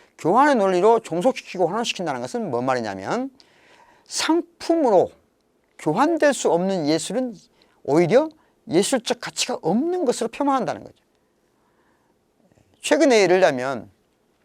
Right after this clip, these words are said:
신문지상에 언론인들이 많이 쓰는 것 중에 하나가 누구의 어떤 작품이 얼마에 팔렸다. 세계적으로 어떤 거장, 피카소의 작품이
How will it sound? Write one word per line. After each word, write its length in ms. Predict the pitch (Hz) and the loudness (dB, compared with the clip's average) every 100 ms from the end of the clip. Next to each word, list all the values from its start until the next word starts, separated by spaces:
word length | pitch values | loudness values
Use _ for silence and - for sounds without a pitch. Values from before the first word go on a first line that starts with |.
| _ _ _ _ _ - | _ _ _ _ _ -20
신문지상에 880 | - - 254 269 170 120 95 110 - 254 _ | -8 -2 2 2 0 -6 -8 -10 -12 -16 _
언론인들이 500 | - 151 170 135 92 | -2 0 0 -2 -6
많이 360 | 110 - - 262 | -14 -14 -4 -4
쓰는 240 | - 254 | -2 -2
것 140 | 247 - | -2 -4
중에 140 | 117 | -8
하나가 420 | 120 120 101 143 196 _ - - _ | -10 -10 -8 -10 -12 _ -20 -20 _
누구의 400 | - 127 160 190 | -8 -4 0 4
어떤 260 | 170 - 156 | 4 2 -4
작품이 300 | 131 - 123 | -6 -14 -12
얼마에 320 | - 135 175 | -10 -6 -4
팔렸다. 480 | 151 165 151 - - _ _ _ _ _ _ _ _ _ _ _ _ _ _ _ _ _ _ _ _ _ _ _ _ _ | -4 -6 -8 -10 -20 _ _ _ _ _ _ _ _ _ _ _ _ _ _ _ _ _ _ _ _ _ _ _ _ _
세계적으로 480 | - 240 247 208 156 | -2 2 4 6 4
어떤 200 | 147 151 | 2 -2
거장, 360 | - 156 175 143 | 0 2 2 0
피카소의 400 | - - 240 196 | -6 -4 -2 -2
작품이 420 | 156 - 143 131 | -4 -8 -8 -10